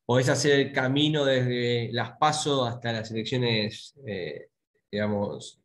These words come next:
legislativas, si querés. Puede llegar a ser un enfoque, ¿sí?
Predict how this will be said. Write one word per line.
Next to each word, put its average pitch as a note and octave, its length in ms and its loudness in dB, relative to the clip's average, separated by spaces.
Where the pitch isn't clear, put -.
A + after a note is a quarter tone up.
legislativas, A#2 800 2
si B2 120 -4
querés. A#2+ 520 0
Puede A2 240 -2
llegar A2+ 240 0
a G#2+ 40 -4
ser A2+ 120 -4
un A2+ 80 -2
enfoque, G#2+ 600 -4
¿sí? A2 400 0